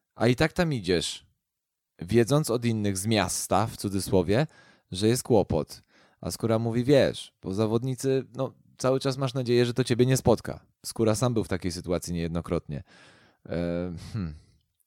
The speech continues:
Trudno się dziwić, że tam poszli. Natomiast, y, wiesz, jak tam poszli i rzeczywiście mam nadzieję, że tam wszystko finansowo będzie okej,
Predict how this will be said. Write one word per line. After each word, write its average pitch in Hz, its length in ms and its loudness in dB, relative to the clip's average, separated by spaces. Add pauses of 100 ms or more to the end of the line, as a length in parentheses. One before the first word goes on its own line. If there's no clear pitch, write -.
(920)
Trudno 131 320 4
się 131 140 4
dziwić, 131 260 4
że 127 100 6
tam 139 180 2
poszli. 131 360 4
Natomiast, 107 580 0
y, 113 320 6
wiesz, 110 320 4
jak 101 220 0
tam 123 180 2
poszli 110 480 0
i 107 40 -6
rzeczywiście 110 540 0
mam 110 200 2
nadzieję, 107 360 4
że 101 120 0
tam 107 160 2
wszystko 107 300 -2
finansowo 104 480 -2
będzie 101 280 4
okej, 92 380 2